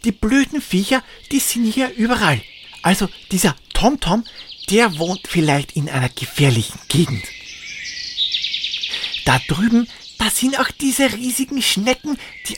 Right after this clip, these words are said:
auch super giftig sind. Und Frösche, die auch den sofortigen Tod herbeiführen. Und da kann mir jetzt keiner sagen, dass die alle verzaubert sind. Von dem ist nämlich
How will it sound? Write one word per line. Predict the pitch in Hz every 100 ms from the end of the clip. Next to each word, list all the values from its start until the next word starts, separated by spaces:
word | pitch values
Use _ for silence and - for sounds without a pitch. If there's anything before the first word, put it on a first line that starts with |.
| -
auch | 240 -
super | - - 285 - 269 -
giftig | 269 233 - 220 -
sind. | 208 151 - - - - -
Und | 220 202 - _
Frösche, | - - - 247 247 269 240 - - - -
die | 208 - -
auch | 233 -
den | 254 226
sofortigen | - 208 - - 240 269 277 269 247
Tod | - 240 -
herbeiführen. | 185 165 165 - 165 139 - - -
Und | 165 151 - -
da | -
kann | 139 170 214
mir | 233
jetzt | 233 -
keiner | 143 160 214
sagen, | - 143 185 220
dass | 180 -
die | -
alle | 151 165
verzaubert | - 156 - 139 156 262 254
sind. | - 247 240 - - - -
Von | - 190 180 - 170
dem | 196 220
ist | 214 -
nämlich | 175 175 196 196 190